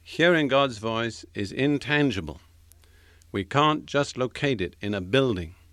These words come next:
We can't tie it down to some f-, familiar situation. It isn't something that we apprehend with our eyes. It isn't something that we feel with our hands.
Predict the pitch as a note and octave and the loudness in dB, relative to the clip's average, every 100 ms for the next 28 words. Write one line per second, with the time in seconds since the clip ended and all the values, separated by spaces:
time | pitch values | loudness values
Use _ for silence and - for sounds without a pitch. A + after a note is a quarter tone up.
0 | _ _ - - - - - G2 C#3+ D3+ | _ _ -20 -20 -20 -14 -10 -4 0 2
1 | D3+ - - D3+ D3 C#3+ A#2+ C3+ A#2+ G#2 | 0 -4 2 2 2 0 -2 0 0 -2
2 | - G2+ A#2 G#2+ G#2 - _ _ _ - | -6 -6 -6 -6 -10 -18 _ _ _ -8
3 | A2+ A#2 D3+ C#3+ C#3 C3 - - - C#3+ | -2 2 4 6 4 0 -6 -6 0 0
4 | - C3+ A#2+ - - - _ - - _ | 0 0 0 -2 -10 -18 _ -20 -20 _
5 | _ _ - - _ _ G#2+ G#2 B2+ D3 | _ _ -20 -20 _ _ -6 -2 0 2
6 | D3 - - - D3 D3 D3 C#3 C#3 C3 | 0 -4 -14 -4 0 0 0 0 0 -2
7 | C#3 D3+ D3+ C#3+ D#3+ D3 A2+ B2 - A#2+ | 0 0 0 0 0 0 0 -2 -2 0
8 | C#3 C#3+ C#3+ C#3 - - C#3+ C3 B2 C#3+ | 0 0 -2 -6 -12 -4 -4 -2 -2 -2
9 | C#3 C3 B2 B2 - - D#3 D3+ C#3+ C3 | -2 -2 -2 -4 -6 0 2 4 2 2
10 | B2+ A#2 D3 C#3+ C3 A2+ - | 0 0 0 0 0 -6 -14